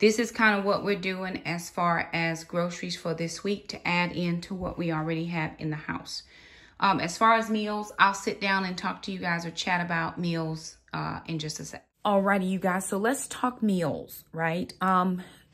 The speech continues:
we have chicken left over. So we have some chicken parts from, um,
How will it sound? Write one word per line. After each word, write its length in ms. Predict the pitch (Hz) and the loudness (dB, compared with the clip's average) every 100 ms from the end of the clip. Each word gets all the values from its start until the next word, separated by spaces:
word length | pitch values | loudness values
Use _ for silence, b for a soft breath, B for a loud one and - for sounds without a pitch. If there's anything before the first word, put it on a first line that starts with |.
| - | -6
we 240 | 214 277 | 0 0
have 640 | 277 247 220 208 208 - b b b b | 0 -2 0 0 -4 -6 b b b b
chicken 480 | - - 277 269 202 | -14 -4 0 2 2
left 260 | 180 170 - | 0 -4 -4
over. 440 | - 165 - - | -6 -6 -12 -14
So 180 | - - | -8 -6
we 120 | 165 | -4
have 180 | 180 170 | -2 -2
some 160 | - 165 | -4 -8
chicken 380 | - 240 254 240 | -4 -2 0 0
parts 440 | - 120 - - | 2 0 -2 -10
from, 560 | - 196 185 175 170 170 b b b b b _ | -4 0 0 0 -4 -6 b b b b b _
um, 720 | 175 175 165 156 156 - - | -2 0 2 2 0 -4 -8